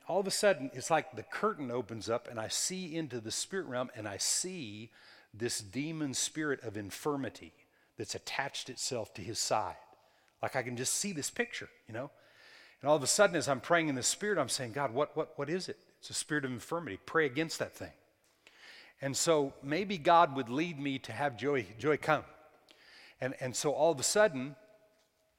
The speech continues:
he comes in my presence, okay? And I've seen, I've seen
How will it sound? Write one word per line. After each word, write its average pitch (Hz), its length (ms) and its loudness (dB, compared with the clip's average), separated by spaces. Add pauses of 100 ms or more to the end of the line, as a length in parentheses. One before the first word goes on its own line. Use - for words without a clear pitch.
(540)
he 170 140 -2
comes 175 380 2
in 143 40 -2
my 127 140 2
presence, 147 760 2 (120)
okay? 147 340 0 (1200)
And 139 200 2 (100)
I've 160 240 4
seen, 170 760 2 (100)
I've 131 180 4
seen 226 640 2